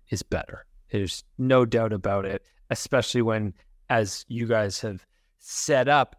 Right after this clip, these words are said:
in this system, the physical asset is safe, secure. You don't even have to think about it. And you can just focus on having this great digital experience.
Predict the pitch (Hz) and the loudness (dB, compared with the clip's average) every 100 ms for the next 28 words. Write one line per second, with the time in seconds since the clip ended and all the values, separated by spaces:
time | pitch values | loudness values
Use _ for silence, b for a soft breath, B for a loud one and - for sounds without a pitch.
0 | - 139 135 123 - - 202 196 - 143 | -8 -4 -2 -2 -4 0 2 2 2 0
1 | 127 117 _ _ - 127 131 117 - 135 | 0 -4 _ _ -10 -4 -4 -4 -4 -4
2 | 127 151 127 120 - 113 113 107 - - | -2 0 0 0 -2 -2 -2 -4 -10 -20
3 | _ _ _ _ - - - 165 139 120 | _ _ _ _ -16 -10 2 4 4 0
4 | - - - - - 131 120 117 107 104 | -6 -10 -8 -6 0 2 2 2 -2 -6
5 | _ _ _ 113 127 143 139 123 117 - | _ _ _ -10 -2 2 2 2 -2 -4
6 | 131 113 107 117 113 113 110 - - 113 | -2 0 2 4 4 2 -2 -6 -8 -4
7 | 107 107 - 117 104 110 - 143 - - | -4 -8 -8 -10 -8 -8 2 2 2 2
8 | 123 - 113 - - 117 110 107 98 - | 0 2 0 -2 -4 0 2 0 -2 -12
9 | - - 117 113 107 - 113 107 - - | -8 -4 -2 -2 -4 0 0 0 -6 -20
10 | - 131 107 113 107 98 - - 139 135 | -4 -2 0 0 0 0 -6 -2 4 4
11 | 117 101 - | 4 0 -6